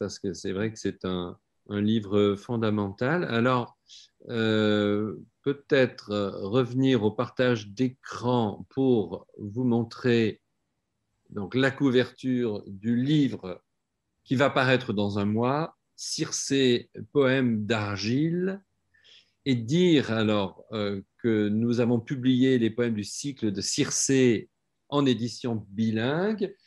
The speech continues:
mais que ce livre présente vraiment, euh, une particularité éditoriale, Christine, puisqu'en fait, Margaret Atwood n'a jamais publié au Canada ses poèmes,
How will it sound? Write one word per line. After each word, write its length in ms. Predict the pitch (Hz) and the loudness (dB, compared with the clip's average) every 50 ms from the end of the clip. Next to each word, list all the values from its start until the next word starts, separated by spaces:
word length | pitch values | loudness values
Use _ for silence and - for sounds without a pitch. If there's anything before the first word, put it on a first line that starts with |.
| - _ _ _ | -20 _ _ _
mais 220 | 123 139 170 175 | 0 0 0 2
que 100 | - 156 | 2 0
ce 140 | 131 - 143 | 0 4 4
livre 280 | 135 131 151 185 180 - _ | 4 4 4 2 2 0 _
présente 320 | 135 123 117 151 185 165 | 2 2 4 2 0 0
vraiment, 500 | 117 113 123 123 135 156 175 175 170 131 | 0 2 2 2 2 2 0 2 0 0
euh, 200 | 110 104 107 - - | 0 0 -2 -4 -4
une 180 | 139 127 123 | -6 -6 -6
particularité 880 | - - 180 165 - - 160 - 160 139 131 110 120 117 113 175 170 151 | -4 -4 -6 -6 -4 -8 -8 -2 2 2 4 4 2 2 4 4 4 4
éditoriale, 560 | 120 117 123 - 120 107 107 120 143 175 190 | 4 2 0 0 0 0 2 2 0 0 -2
Christine, 460 | - - 113 - - 151 160 180 165 | -6 -10 -10 -8 -6 -6 -6 -6 -6
puisqu'en 340 | - 123 - - - 107 95 | -8 -12 -10 -6 -6 -6 -4
fait, 300 | - - 131 151 147 - - _ _ _ _ _ _ - | 0 0 0 0 0 -6 -18 _ _ _ _ _ _ 0
Margaret 560 | 123 131 123 117 113 127 123 123 127 120 - | 2 2 2 2 2 4 4 4 4 2 2
Atwood 440 | 113 104 - 151 160 175 160 - - _ _ _ _ _ - | -2 -2 2 4 4 4 4 0 -8 _ _ _ _ _ 0
n'a 140 | 120 123 117 | 2 2 4
jamais 260 | 113 143 170 180 165 | 4 4 4 4 2
publié 380 | - - 143 127 135 143 139 | 2 -2 -4 -4 -2 2 2
au 100 | 120 107 | 2 2
Canada 540 | 101 - 127 110 107 104 104 110 113 143 160 | 0 -2 -4 -2 -2 -2 -2 0 -2 -2 -4
ses 160 | - - 123 | -4 -6 -8
poèmes, 600 | 95 - 110 104 101 107 139 160 165 156 143 120 | -4 -2 0 0 0 0 -2 -2 -4 -6 -6 -8